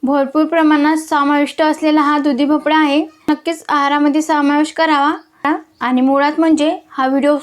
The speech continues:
कुठेही स्किप करू नका. स्किप करून जर बघितला तर तुमची रेसिपी बिघडेल, तसं करू नका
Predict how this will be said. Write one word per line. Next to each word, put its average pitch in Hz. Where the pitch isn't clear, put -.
कुठेही 302
स्किप 320
करू 339
नका. 339
स्किप 311
करून 302
जर 311
बघितला 311
तर 294
तुमची 285
रेसिपी 311
बिघडेल, 311
तसं 302
करू 320
नका 320